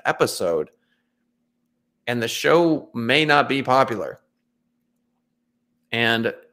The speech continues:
as you push forward, if that's your desire, great. If you're interested in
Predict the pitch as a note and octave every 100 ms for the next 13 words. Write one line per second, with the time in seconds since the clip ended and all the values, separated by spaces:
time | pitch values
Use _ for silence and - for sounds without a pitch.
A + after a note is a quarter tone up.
0 | - B2 C3+ C3 B2+ - C3+ - C3+ C#3+
1 | D3 B2 B2 A#2+ B2+ C3 - B2+ B2 A#2
2 | A2 A2 G#2 D#2+ E2+ - _ _ _ _
3 | - F#2+ F2 C#2 - _ _ _ _ _
4 | _ _ _ B2 B2 C3+ C#3+ D3 E3+ E3
5 | - B2 A2+ - - A#2 A2+ G#2+ G#2+ A2+